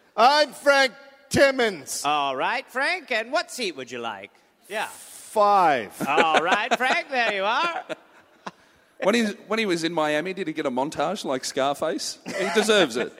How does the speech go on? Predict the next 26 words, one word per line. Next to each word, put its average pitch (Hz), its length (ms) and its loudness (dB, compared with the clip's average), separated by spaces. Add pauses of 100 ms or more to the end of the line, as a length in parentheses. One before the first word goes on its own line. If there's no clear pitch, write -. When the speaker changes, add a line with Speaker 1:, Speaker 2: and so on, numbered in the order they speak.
Speaker 1:
<laughs> - 40 -16
He 190 60 -2
does. 151 340 -2
Speaker 3:
He's - 100 -4
going 175 200 2
to 151 60 -4
the 127 100 -4
bank, 160 400 -4 (580)
opening 139 300 0
businesses. 156 760 -4 (300)
Speaker 2:
Yeah. 127 220 -6 (120)
Speaker 3:
Push 403 280 -2
it - 20 -6
to 294 60 -12
Speaker 2:
Face 285 260 0
Speaker 3:
the 202 100 0
Speaker 2:
and 202 80 -4
Speaker 3:
limit. 226 200 2
Speaker 2:
lewds. - 400 -2 (1300)
Speaker 1:
So - 200 0
he 180 100 6
buys 311 480 0
a 185 80 0
suitcase 120 760 -2
and 127 160 -8
clothes, 104 680 -2